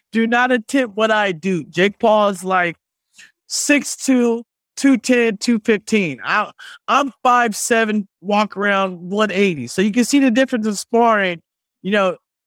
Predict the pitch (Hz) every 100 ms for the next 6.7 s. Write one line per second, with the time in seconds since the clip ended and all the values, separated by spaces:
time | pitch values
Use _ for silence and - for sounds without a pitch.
0 | _ _ 185 247 262 247 254 202 196 151
1 | - 240 190 135 156 214 208 220 208 -
2 | 180 208 190 175 147 135 170 180 180 185
3 | 185 - 107 92 _ _ _ _ _ _
4 | 180 208 - _ _ _ _ _ _ -
5 | 226 302 339 285 262 254 240 226 220 202
6 | - 190 156 185 165 127